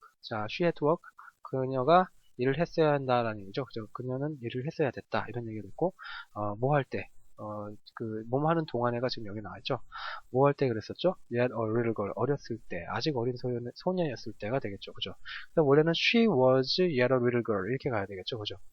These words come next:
그녀가 아직 어렸을 때. 이런 의미로 가야 될 텐데, she was가 지금 부사절 자체 내에서, 어, 주어와 비동사 형태로 쓰였기 때문에, 어, 생략을 해놓고 볼 수 있다는 얘기예요. 자, 그래서 생략을 하고 she had to work while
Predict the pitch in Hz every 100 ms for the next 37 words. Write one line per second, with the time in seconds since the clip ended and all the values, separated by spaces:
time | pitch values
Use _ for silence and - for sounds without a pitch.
0 | - - - 127 120 123 110 127 110 117
1 | 110 - 82 139 156 151 151 - 104 107
2 | 107 113 143 - - - - 226 220 147
3 | 123 - 110 131 170 - 131 127 127 -
4 | - 143 147 165 160 - - 139 113 104
5 | 147 113 - - - 127 113 - - 143
6 | 143 143 151 - 127 156 151 151 139 131
7 | 123 156 147 139 117 120 156 160 - -
8 | - 92 - 190 185 175 165 147 139 110
9 | - 101 113 104 95 90 - - - 120
10 | 127 143 - - - 180 180 170 160 180
11 | 165 165 - - - - - 180 180 160
12 | 160 - 143 135 135 - - - - 95
13 | 104 101 139 156